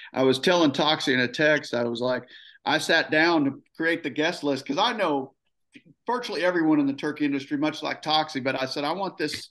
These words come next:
this to be special." And t-, Tracy and I were at dinner, and I go,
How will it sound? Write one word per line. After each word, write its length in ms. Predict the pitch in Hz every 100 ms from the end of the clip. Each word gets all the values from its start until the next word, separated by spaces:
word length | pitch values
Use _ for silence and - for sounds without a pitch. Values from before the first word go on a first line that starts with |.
| -
this 220 | 147 -
to 60 | 131
be 100 | 131
special." 460 | - 170 165 147
And 100 | 123 - - - -
t-, 240 | 185 180 -
Tracy 320 | - 185 180
and 80 | 165
I 120 | 151
were 120 | 147 135
at 140 | 131
dinner, 280 | 160 165 151
and 100 | 135
I 100 | 131
go, 280 | 135 127